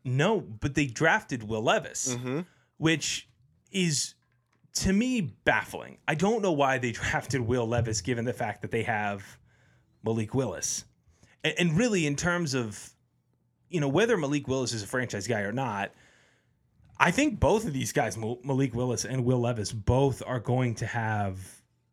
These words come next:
Speaker 1: by the way, Will Levis and Malik Willis, like, it's kind of,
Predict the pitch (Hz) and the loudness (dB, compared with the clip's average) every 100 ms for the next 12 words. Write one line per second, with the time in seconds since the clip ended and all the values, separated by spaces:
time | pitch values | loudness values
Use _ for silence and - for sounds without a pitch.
0 | _ 120 131 131 110 92 - 104 120 175 | _ -8 -4 -2 -2 -4 -6 0 2 4
1 | 156 107 123 147 - 104 110 131 98 95 | 0 -2 -2 -4 -4 -4 -4 -4 -6 -4
2 | 151 170 - 98 92 - - 190 226 | -2 -2 -4 -6 -6 -8 -4 -2 -2